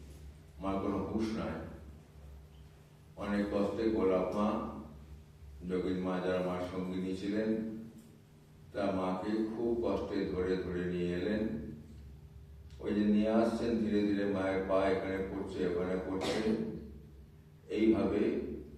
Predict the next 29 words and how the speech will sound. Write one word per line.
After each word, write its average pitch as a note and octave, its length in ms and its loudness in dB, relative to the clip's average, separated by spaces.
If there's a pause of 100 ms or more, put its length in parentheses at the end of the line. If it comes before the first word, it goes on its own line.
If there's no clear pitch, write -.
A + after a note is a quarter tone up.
(680)
তার F2+ 320 -2
নিজের F#2 300 0
থাকার F2+ 360 0
বাড়িতে F2+ 340 0
এলেন। G#2 340 4
সেখানেও A2+ 480 0
যখন G#2+ 300 2
উপরে F#2+ 360 0
উঠলেন, F#2+ 480 0
সেরকমই G#2 580 0
অবস্থা, - 640 0 (580)
পা F#2+ 180 2
এখানে F#2 400 0
পড়ছে, F2+ 240 -4
ওখানে F#2 280 0
পড়ছে। G2 360 -2
ঘরে F#2 340 2
গিয়েও A2+ 260 2
সেই G2 460 0 (680)
যেন G#2 300 2
করে G#2+ 320 4
বেহুশ - 480 2
হয়ে G#2 260 4
বসে F2+ 200 -2
আছেন। E2 340 -2 (1080)
রাধাকৃষ্ণের G2 840 0
কথা F#2 180 0
ভাবতে F2 440 -2
ভাবতে F2+ 600 0